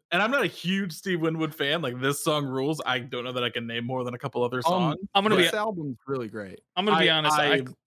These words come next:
Speaker 3: I listened to a couple when I was making sure that this was my song. I was like, "What are some other Steve Winwood songs?"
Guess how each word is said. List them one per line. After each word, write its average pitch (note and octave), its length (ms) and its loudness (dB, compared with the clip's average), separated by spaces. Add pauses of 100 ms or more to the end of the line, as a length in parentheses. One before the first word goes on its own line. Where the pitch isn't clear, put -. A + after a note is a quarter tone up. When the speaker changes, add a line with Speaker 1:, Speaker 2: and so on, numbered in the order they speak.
(120)
Speaker 3:
I F3 140 6
listened F#3 320 2
to F#3+ 100 4
a E3 40 0
couple D3+ 340 0
when C#3 120 -2
I C#3 180 4 (360)
was D3+ 400 0
making D#3+ 300 2
sure E3+ 140 2
that D3 140 4
this D3+ 180 0
was D#3+ 60 -4
my D3 140 2
song. D3+ 280 2
I F3 40 -2
was D#3+ 100 -4
like, D#3 140 -2
"What G#4 120 2
are G#4+ 80 4
some F#4+ 160 0
other D#4+ 200 2
Steve E3+ 260 0
Winwood D3 340 0
songs?" C3+ 380 -2